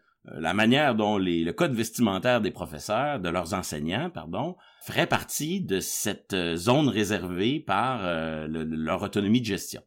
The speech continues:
Donc, un argument qui échapperait à l'emprise de la dérogation, mais qui ne vaudrait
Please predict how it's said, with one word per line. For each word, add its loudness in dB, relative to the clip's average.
Donc, -6
un 0
argument 2
qui -10
échapperait 0
à 6
l'emprise 2
de 0
la 2
dérogation, -4
mais 6
qui 0
ne 8
vaudrait 0